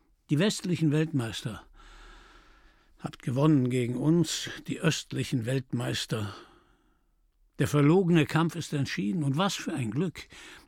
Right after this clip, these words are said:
dass nicht wir gewonnen haben. Das kannst du laut sagen. Nun sind wir vereint, verbrüdert, entfeindet. Gut. Aber warum müsst ihr euch gleich so aufspielen?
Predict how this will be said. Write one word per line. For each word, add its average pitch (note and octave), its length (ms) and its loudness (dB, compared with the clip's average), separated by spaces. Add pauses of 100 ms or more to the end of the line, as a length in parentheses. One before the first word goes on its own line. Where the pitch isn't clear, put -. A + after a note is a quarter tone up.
dass B2+ 260 -2
nicht C#3 360 4
wir D#3 360 6
gewonnen B2+ 640 2
haben. B2+ 220 2
Das C3 160 -2
kannst A3+ 280 -2
du C4 80 6
laut C4+ 340 4
sagen. D3+ 420 2 (180)
Nun A3+ 380 4
sind F#3 340 2
wir E3 240 4
vereint, A3 760 -2 (340)
verbrüdert, E3+ 920 2 (100)
entfeindet. F#3 1300 0 (800)
Gut. - 380 -4 (1300)
Aber F3 260 2
warum F3 320 4
müsst F#3 220 -2
ihr F#3+ 100 0
euch F3 160 0
gleich E3+ 400 -2
so F#3 320 2
aufspielen? A3+ 880 -2